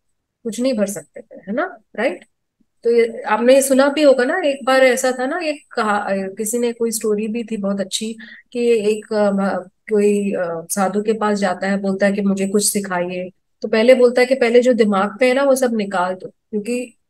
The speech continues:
जब इतना दिमाग में भरा हुआ है तो मैं और क्या डालूंगा उसके अंदर,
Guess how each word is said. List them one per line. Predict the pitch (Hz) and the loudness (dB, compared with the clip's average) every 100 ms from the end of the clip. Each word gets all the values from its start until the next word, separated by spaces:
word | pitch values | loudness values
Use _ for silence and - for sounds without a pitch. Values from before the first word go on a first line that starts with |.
| - | -6
जब | 214 214 | -4 -4
इतना | 202 220 233 | -2 -2 -2
दिमाग | 214 196 202 | 0 2 2
में | 240 202 | 2 0
भरा | 196 208 | 0 2
हुआ | 233 | 2
है | 240 | 0
तो | 240 | -2
मैं | 233 233 | -4 -4
और | - 202 226 | -2 -2 0
क्या | 247 | 0
डालूंगा | 226 196 190 202 | 2 0 0 -2
उसके | 196 196 196 | -2 -2 -4
अंदर, | 180 220 | -6 -8